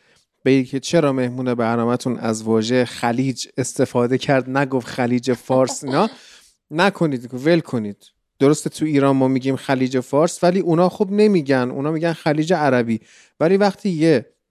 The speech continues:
اتفاق بین‌المللی می‌خواد بیفته، همه سعی می‌کنن اختلافا رو بذارن کنار.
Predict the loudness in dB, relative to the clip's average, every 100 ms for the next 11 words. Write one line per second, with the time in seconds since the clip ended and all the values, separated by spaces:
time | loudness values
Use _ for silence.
0 | -8 -2 -2 0 2 4 4 2 2 2
1 | 4 2 0 -2 -2 0 0 0 2 4
2 | 6 4 2 -2 0 0 0 2 2 2
3 | 0 2 0 2 0 0 0 -2 -2 0
4 | 2 2